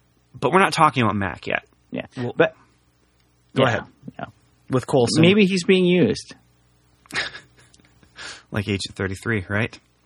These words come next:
Speaker 2: Yeah.
Speaker 1: Yeah. If he's being used, you know who it is that brought him
Speaker 2: Well,
Speaker 1: to be used.
Speaker 2: well,
Speaker 1: It's
Speaker 2: of course
Speaker 1: Bobby.
Speaker 2: Bobby brought him to be used.
Speaker 1: Yeah. Bobby wants him to
Speaker 2: Bobby's
Speaker 1: be
Speaker 2: gotta protect her interests
Speaker 1: Yeah.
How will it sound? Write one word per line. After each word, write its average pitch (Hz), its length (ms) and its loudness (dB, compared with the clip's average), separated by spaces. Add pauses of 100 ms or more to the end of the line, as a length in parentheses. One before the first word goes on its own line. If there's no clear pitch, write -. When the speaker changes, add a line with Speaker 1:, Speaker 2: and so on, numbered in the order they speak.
(240)
Speaker 2:
Yeah. - 180 0
Speaker 1:
Yeah. 95 180 2 (500)
If 131 140 0
he's 147 120 2
being 151 260 4
used, 120 360 2
you 127 80 -2
know 143 120 2
who 113 120 2
it 101 80 2
is 87 380 -4 (760)
that 110 120 -4
brought 104 240 4
him 85 80 -4
Speaker 2:
Well, 139 200 6 (300)
Speaker 1:
to 226 80 -2
be 104 100 -2
used. - 460 -6 (460)
Speaker 2:
well, 139 80 8
Speaker 1:
It's 120 60 2
Speaker 2:
of - 100 0
course 175 140 4
Speaker 1:
Bobby. - 40 -10
Speaker 2:
Bobby 95 220 2
brought 90 280 -6
him 92 100 -8
to 92 60 -6
be 98 120 -6
used. 85 520 -10
Speaker 1:
Yeah. 85 220 -6 (320)
Bobby 120 280 -2
wants 113 300 -2
him 117 100 -2
to 117 80 0
Speaker 2:
Bobby's 160 180 4
Speaker 1:
be - 60 -4
Speaker 2:
gotta 175 120 4
protect 151 340 2
her 143 120 4
interests 143 500 -2
Speaker 1:
Yeah. - 180 -12